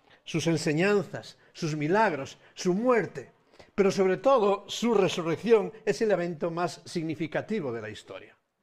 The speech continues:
Esto marca la diferencia. Las afirmaciones que el Señor Jesucristo hizo acerca de sí mismo y su autoridad, su deidad,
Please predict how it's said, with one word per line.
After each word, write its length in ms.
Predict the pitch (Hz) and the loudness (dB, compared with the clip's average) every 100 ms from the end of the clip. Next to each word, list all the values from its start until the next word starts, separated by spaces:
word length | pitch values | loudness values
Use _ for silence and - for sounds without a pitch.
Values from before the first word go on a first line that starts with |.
| _ _ | _ _
Esto 300 | 202 202 233 | -4 0 0
marca 640 | 185 185 180 269 302 196 - | 2 0 0 0 0 -2 -4
la 180 | 160 160 | 0 0
diferencia. 720 | 151 160 160 160 147 127 123 - _ - - - | 2 2 2 2 -2 -8 -10 -14 _ -20 -20 -6
Las 160 | 165 165 | -4 0
afirmaciones 640 | 160 185 185 - 277 254 | 0 0 -2 -2 -2 -2
que 80 | 254 | -4
el 60 | 202 | -4
Señor 240 | 202 214 | 0 0
Jesucristo 520 | 196 180 226 214 - | 0 -2 -2 0 0
hizo 160 | 214 208 | 0 0
acerca 320 | - 214 214 | 2 2 2
de 60 | 175 | 0
sí 160 | 170 | -2
mismo 240 | 214 190 165 | -2 -2 -2
y 60 | |
su 100 | 175 | 0
autoridad, 580 | 165 160 135 143 226 214 | 0 0 0 4 4 4
su 140 | - | 0
deidad, 480 | 147 151 214 202 - | -4 2 4 4 0